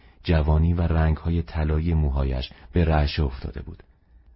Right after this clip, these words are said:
لبان سرخش را به سوی مشتری ناامید برد. مشتری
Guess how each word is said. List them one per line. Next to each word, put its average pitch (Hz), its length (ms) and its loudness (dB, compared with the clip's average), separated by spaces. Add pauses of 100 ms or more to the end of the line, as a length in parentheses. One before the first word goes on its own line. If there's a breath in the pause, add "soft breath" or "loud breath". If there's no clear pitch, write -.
لبان 71 420 2
سرخش 71 520 -2
را 71 140 0
به 73 120 -2
سوی 78 360 0
مشتری 71 600 2
ناامید 69 680 0
برد. - 280 -12 (420 soft breath)
مشتری 73 600 0